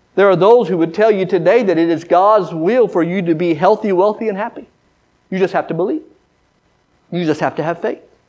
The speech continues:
A-, and, uh,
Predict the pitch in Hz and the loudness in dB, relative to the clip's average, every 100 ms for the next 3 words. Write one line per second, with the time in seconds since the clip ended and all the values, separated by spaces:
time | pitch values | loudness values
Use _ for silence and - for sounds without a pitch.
0 | _ _ _ _ _ _ _ _ _ - | _ _ _ _ _ _ _ _ _ -8
1 | - 202 190 202 202 190 185 196 185 180 | 0 0 2 2 4 2 4 4 4 4
2 | 175 160 135 - | 4 4 0 -4